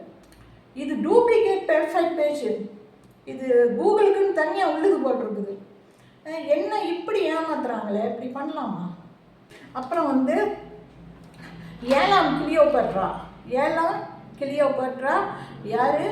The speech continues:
எகிப்து நாட்டின் முன்னாள் ராணி, அஹ், கிளியோபாட்ரா, கிளியோபாட்ரா.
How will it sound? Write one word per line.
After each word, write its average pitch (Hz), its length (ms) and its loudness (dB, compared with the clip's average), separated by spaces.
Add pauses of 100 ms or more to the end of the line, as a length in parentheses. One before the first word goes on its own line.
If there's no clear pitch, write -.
(280)
எகிப்து 269 460 2
நாட்டின் 269 720 0
முன்னாள் 285 460 2 (500)
ராணி, 294 460 -4 (800)
அஹ், 185 420 -6 (840)
கிளியோபாட்ரா, 359 720 0
கிளியோபாட்ரா. 262 680 -2